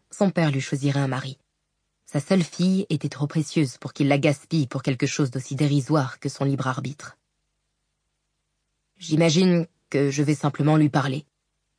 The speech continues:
reprit Balat. Puis il s'éloigna en courant sans ajouter un mot. Chalan le regarda partir, puis s'assit sur un rocher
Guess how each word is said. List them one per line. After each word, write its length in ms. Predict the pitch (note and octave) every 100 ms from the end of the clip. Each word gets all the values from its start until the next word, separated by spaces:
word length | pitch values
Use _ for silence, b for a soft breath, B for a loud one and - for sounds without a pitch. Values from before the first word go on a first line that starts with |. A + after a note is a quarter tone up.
| _
reprit 300 | C#3+ C#3+ -
Balat. 240 | C3 B2 C3+ - _ _ _ _ _ _ _ _
Puis 220 | - F3
il 60 | D3
s'éloigna 640 | - D#3+ C#3+ C3+ C#3 F#3+ - -
en 100 | C#3+
courant 380 | - D#3+ E3 F#3+
sans 240 | - F3+
ajouter 320 | F3 D#3+ -
un 140 | C3 C3
mot. 180 | A#2 - _ _ _ _ _ _ _ _ _
Chalan 320 | - D3+ D3+
le 140 | E3+ D3+
regarda 400 | D3 D3 C#3+ D3
partir, 560 | C3+ - - D#3+ - _ _ _ _ _
puis 160 | - D#3+
s'assit 340 | - F3 -
sur 180 | - F3
un 100 | C#3+
rocher 400 | C#3 C3+ - G3